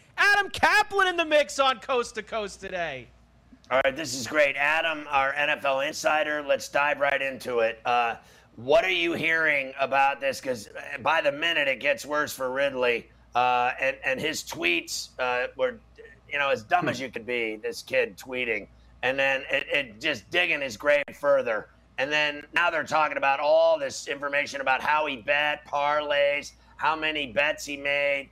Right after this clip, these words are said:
Speaker 2: Uh, he was betting in a window, i-, i-, bottom line, in a period of time, in a window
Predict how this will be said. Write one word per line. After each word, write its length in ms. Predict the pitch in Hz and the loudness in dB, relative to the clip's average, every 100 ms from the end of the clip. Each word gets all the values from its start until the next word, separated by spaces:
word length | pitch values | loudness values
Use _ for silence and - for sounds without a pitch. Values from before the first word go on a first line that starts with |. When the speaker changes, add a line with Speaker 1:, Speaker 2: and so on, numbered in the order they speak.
| _ _ - | _ _ 0
Speaker 2:
Uh, 200 | 135 143 | 2 0
he 140 | 135 | -2
was 120 | 143 107 | -6 -6
betting 460 | 147 151 160 156 | 0 2 2 0
in 140 | 143 135 | -2 -2
a 100 | 131 | -4
window, 540 | 135 160 151 151 147 | -4 -2 2 2 0
i-, 140 | 147 139 156 | -2 -4 -6
i-, 240 | 143 160 127 110 | -14 -14 -20 -8
bottom 240 | - 143 156 | 0 2 2
line, 240 | 147 139 143 | 2 2 0
in 140 | 143 | -2
a 120 | 135 131 - | -2 -2 -6
period 300 | - 165 170 | -6 -2 -2
of 100 | 143 | -4
time, 400 | - 156 147 131 | -4 0 0 0
in 80 | 127 | -4
a 80 | 123 | -6
window 560 | 139 160 147 127 117 | -6 -2 2 2 0